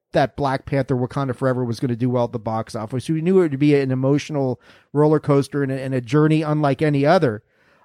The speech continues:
Um, but I didn't think it would just stomp the crap out of Black Adam. I mean, Black Adam did pretty well in the movie. Did you see Black Adam,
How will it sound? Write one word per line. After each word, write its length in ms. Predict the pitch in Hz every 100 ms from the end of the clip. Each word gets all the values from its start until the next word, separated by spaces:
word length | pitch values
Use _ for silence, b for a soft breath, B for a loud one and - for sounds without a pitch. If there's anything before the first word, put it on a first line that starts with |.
| -
Um, 260 | 165 151 123
but 120 | 143
I 120 | 202
didn't 160 | 247 147
think 120 | 160
it 40 | 139
would 160 | 113 _
just 300 | 131 127 - -
stomp 340 | - 170 202
the 100 | -
crap 440 | 101 - 151 180 156
out 140 | 139
of 100 | 113
Black 280 | 139 143 139
Adam. 280 | 143 139 139
I 60 | 147
mean, 100 | 139
Black 280 | 220 320
Adam 200 | 277 320
did 160 | 165 156
pretty 160 | 220 175
well 220 | 170 196
in 60 |
the 60 | 156
movie. 280 | 160 269 160
Did 140 | 151
you 40 | 226
see 120 | 311
Black 320 | 240 262 247
Adam, 280 | 262 269